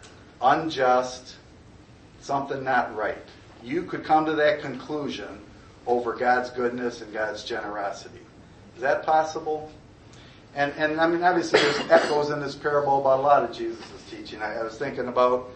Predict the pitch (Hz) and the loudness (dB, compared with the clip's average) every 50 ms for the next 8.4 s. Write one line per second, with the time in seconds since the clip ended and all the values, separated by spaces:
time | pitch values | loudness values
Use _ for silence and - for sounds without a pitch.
0 | - - - - - - - - - - - - - - - - - 123 117 120 | -20 -20 -20 -20 -20 -20 -20 -20 -20 -20 -20 -20 -20 -20 -20 -14 -12 -12 -12 -6
1 | 127 123 120 - - 139 131 135 135 123 123 127 127 135 135 131 135 - 143 127 | -6 -6 -6 -2 2 2 4 4 2 2 2 4 6 6 6 6 2 0 -4 -6
2 | 127 131 135 131 127 120 120 120 - - 120 117 117 113 - - 127 120 123 123 | -4 -4 -2 0 0 0 0 -2 -4 -4 -2 -2 -2 -2 -2 -4 -2 -2 -2 0
3 | 123 123 120 123 123 123 123 123 120 117 117 110 110 - - 117 117 - - 131 | 0 0 2 4 4 2 2 0 0 -2 -2 -2 -4 -8 -14 -14 -14 -12 -12 -12
4 | 131 127 123 123 127 - - - - - 123 127 135 - - - - - - - | -10 -10 -12 -14 -16 -18 -18 -18 -4 0 0 2 2 0 -4 -8 -12 -16 -16 -16
5 | 98 92 - 117 113 113 117 117 113 117 117 - - 131 131 127 120 110 - - | -16 -10 -4 0 0 2 2 0 -2 -4 -6 -6 -4 -2 -2 -2 -4 -6 -10 -14
6 | - 104 - - - 104 98 95 - - - - - - - - - - - - | -14 -16 -16 -12 -10 -8 -8 -8 -8 -10 -14 -18 -20 -20 -20 -20 -20 -20 -20 -20
7 | - - - - 113 123 123 - 131 123 120 117 120 123 127 127 127 127 127 123 | -20 -20 -14 -8 -6 -6 -4 -4 -4 -4 -4 -4 -4 0 2 4 4 4 2 0
8 | 117 113 - - 139 139 135 127 | -4 -6 -6 -4 -2 -2 0 0